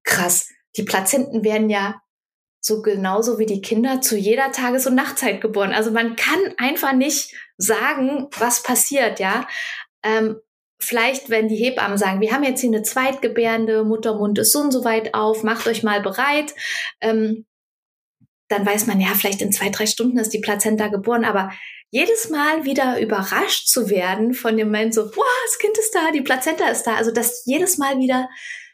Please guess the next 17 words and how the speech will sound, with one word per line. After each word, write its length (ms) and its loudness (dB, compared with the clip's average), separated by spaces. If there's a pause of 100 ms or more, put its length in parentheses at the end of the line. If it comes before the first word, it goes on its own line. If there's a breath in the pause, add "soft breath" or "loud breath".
(480 loud breath)
dieses 320 2
Glücksgefühl 720 0
macht, 260 -2
obwohl 220 0
man 160 0
gar 140 2
nicht 160 0
unbedingt 340 0
bei 100 2
der 120 0
Geburt 420 -2
dabei 440 0
war, 320 -2 (760)
das 260 0
war 200 -2
eigentlich 420 -2
beeindruckend. 840 -6